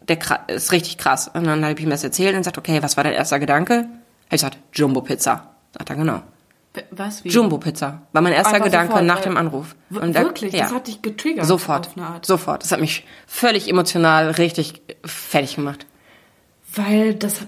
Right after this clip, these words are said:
Speaker 2: bedeutet, dass du danach fertig bist und dann
Speaker 1: Ich kann dir nicht
Speaker 2: perfekt
Speaker 1: sagen, was
Speaker 2: Mhm.
Speaker 1: alles. Aber
Speaker 2: Okay.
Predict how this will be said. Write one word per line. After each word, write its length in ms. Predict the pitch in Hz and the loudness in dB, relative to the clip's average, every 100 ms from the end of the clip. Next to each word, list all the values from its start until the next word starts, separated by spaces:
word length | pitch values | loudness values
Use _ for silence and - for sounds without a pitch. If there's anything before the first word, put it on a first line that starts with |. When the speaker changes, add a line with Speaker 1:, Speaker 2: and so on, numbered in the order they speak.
| - | -8
Speaker 2:
bedeutet, 560 | 202 208 240 254 214 | -2 2 2 2 0
dass 100 | 190 | -4
du 100 | - | -4
danach 720 | 185 190 196 208 214 208 - | -4 -4 -2 0 2 0 -6
fertig 600 | - - 226 240 - 214 - | -8 -2 -2 -2 -4 -8 -2
bist 540 | 202 311 - - - | -2 -2 -6 -16 -8
und 260 | 202 202 202 | -4 -4 -4
dann 300 | 196 202 208 | -6 -2 0
Speaker 1:
Ich 180 | 208 - | 0 0
kann 180 | 196 196 | 2 4
dir 80 | |
nicht 180 | 202 214 | 4 4
Speaker 2:
perfekt 220 | 233 220 196 | 2 2 2
Speaker 1:
sagen, 120 | 175 | 0
was 160 | 190 196 | 0 0
Speaker 2:
Mhm. 60 | |
Speaker 1:
alles. 420 | 156 156 156 156 - _ - | 0 2 0 -4 -14 _ -4
Aber 200 | 175 175 | 2 4
Speaker 2:
Okay. 80 | 175 | 2